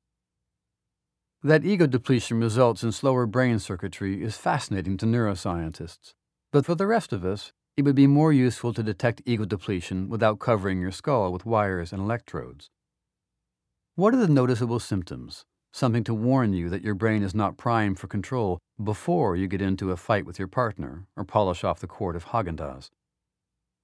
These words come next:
Until recently, researchers couldn't offer much help. In dozens of studies,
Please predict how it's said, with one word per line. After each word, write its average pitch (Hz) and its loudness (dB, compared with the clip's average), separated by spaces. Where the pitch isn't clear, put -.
Until 147 2
recently, 117 2
researchers 131 0
couldn't 117 2
offer 107 2
much 104 -2
help. 104 -4
In 135 6
dozens 123 6
of 95 -6
studies, 90 -4